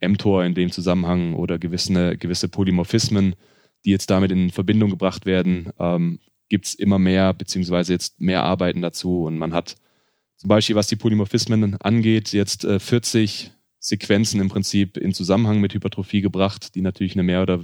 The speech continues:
mindere Rolle spielen. Und ja, in die Richtung geht's eben grad, dass man nicht nur anschaut, okay, drei mal zehn führt zu Hypertrophie, sondern auch so ein bisschen das Warum erfragt. Das heißt, warum klappt das überhaupt?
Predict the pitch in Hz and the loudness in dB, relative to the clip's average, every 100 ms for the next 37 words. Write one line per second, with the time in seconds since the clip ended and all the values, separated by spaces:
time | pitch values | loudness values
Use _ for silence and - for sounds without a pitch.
0 | 80 92 101 104 92 92 92 - _ _ | -2 2 4 4 2 0 -2 -10 _ _
1 | _ - 104 143 135 - 131 123 120 117 | _ 0 4 4 2 2 4 4 4 2
2 | - 98 95 - 92 101 90 95 101 - | 2 2 0 0 0 2 0 0 0 -2
3 | 90 107 - 87 90 92 98 104 _ _ | -2 -2 -2 -4 -2 0 0 -2 _ _
4 | _ _ _ _ - 95 101 104 107 98 | _ _ _ _ -4 2 2 2 2 2
5 | 110 104 98 - 120 110 92 101 98 - | 2 2 2 2 2 2 2 2 2 2
6 | 104 98 104 - 98 95 - 92 117 110 | 0 0 -4 0 -2 -2 -8 -2 0 2
7 | 95 92 92 87 92 - - 90 92 - | 2 0 2 0 -2 -4 -4 -2 -2 -2
8 | 92 87 - 90 90 110 95 87 - 90 | 0 0 -2 -2 2 2 2 -4 -4 -2
9 | 80 - - 85 92 90 - 90 95 110 | -2 -6 -12 -6 -4 -4 -2 -2 0 -2
10 | - 95 78 85 90 110 | 0 -2 -2 0 0 0